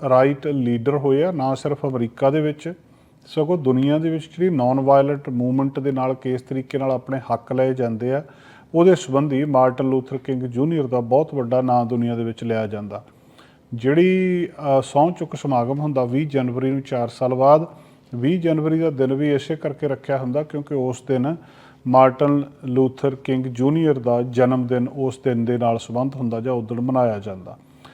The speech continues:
ਇਹਨਾਂ ਨੂੰ ਚਾਰ April ਉੱਨੀ ਸੌ ਅਠਾਹਠ ਨੂੰ ਮਾਰ ਦਿੱਤਾ ਗਿਆ ਸੀ ਮੈਂਫਿਸ ਦੇ ਵਿੱਚ, ਟਨੇਸੀ ਦੇ ਵਿੱਚ ਮੈਂਫਿਸ, ਉੱਥੇ ਇਹਨਾਂ ਨੂੰ ਮਾਰ ਦਿੱਤਾ ਗਿਆ ਸੀ। ਗੱਲ ਕੀ ਸੀਗੀ? ਅ,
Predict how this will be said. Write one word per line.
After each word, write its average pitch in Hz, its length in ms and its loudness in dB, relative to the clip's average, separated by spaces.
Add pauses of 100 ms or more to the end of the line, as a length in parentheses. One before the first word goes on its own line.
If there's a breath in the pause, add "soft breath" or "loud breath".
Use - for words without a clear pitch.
(300 soft breath)
ਇਹਨਾਂ 214 220 2
ਨੂੰ 180 160 -2 (100)
ਚਾਰ 151 360 8
April 165 360 2
ਉੱਨੀ 165 160 -2
ਸੌ 160 140 -4
ਅਠਾਹਠ 165 440 0
ਨੂੰ 127 220 -2 (480 soft breath)
ਮਾਰ 131 240 8
ਦਿੱਤਾ 120 300 2
ਗਿਆ 123 180 2
ਸੀ 147 180 -4
ਮੈਂਫਿਸ 135 460 0
ਦੇ 131 120 0
ਵਿੱਚ, 110 300 -6
ਟਨੇਸੀ 127 380 -4
ਦੇ 160 100 -2
ਵਿੱਚ 139 180 -4
ਮੈਂਫਿਸ, 127 480 -4
ਉੱਥੇ 139 260 -4
ਇਹਨਾਂ 139 160 0
ਨੂੰ 127 160 -4 (540 soft breath)
ਮਾਰ 135 240 8
ਦਿੱਤਾ 113 280 -4
ਗਿਆ 113 200 -8
ਸੀ। - 140 -14
ਗੱਲ 139 280 6
ਕੀ 135 160 -4
ਸੀਗੀ? 117 320 -10 (720 loud breath)
ਅ, 156 360 10